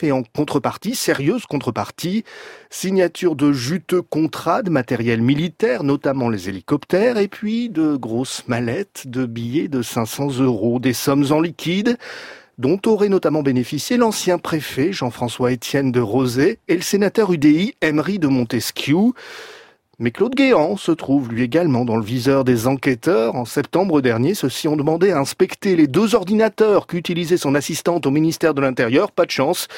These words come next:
Les disques durs avaient, comme par hasard, été totalement effacés.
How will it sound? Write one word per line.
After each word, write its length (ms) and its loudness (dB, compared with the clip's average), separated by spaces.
Les 120 -2
disques 280 0
durs 340 2
avaient, 280 2
comme 240 0
par 160 -2
hasard, 340 -2
été 220 0
totalement 600 -2
effacés. 760 -6